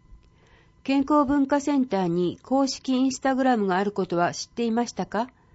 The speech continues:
五階トレーニングセンターのことはもちろん、館内のお得な情報や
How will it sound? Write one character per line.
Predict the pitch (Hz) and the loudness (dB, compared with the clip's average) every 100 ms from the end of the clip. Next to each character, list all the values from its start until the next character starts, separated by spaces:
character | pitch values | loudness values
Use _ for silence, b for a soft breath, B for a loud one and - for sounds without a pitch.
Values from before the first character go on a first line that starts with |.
| b b b b | b b b b
五 | 202 220 | 0 2
階 | 277 285 | 4 4
ト | 262 | 4
レ | 269 277 | 4 4
ー | |
ニ | 262 269 | 4 4
ン | |
グ | 269 | 2
セ | 269 285 | 0 0
ン | 262 | 2
タ | 226 208 | 2 2
ー | |
の | 190 | 0
こ | 196 | -2
と | 190 196 | -2 0
は | 180 | 0
も | 175 | -2
ち | 175 214 | -4 -2
ろ | 185 | -2
ん、 | 147 - b b b - | -4 -10 b b b -4
館 | 269 262 | 0 2
内 | 240 202 190 | 2 2 0
の | 180 | 0
お | 175 | -2
得 | 254 262 254 | -2 0 2
な | 254 | 2
情 | 233 254 247 | 2 2 2
報 | 247 240 | 2 2
や | 233 233 | 2 0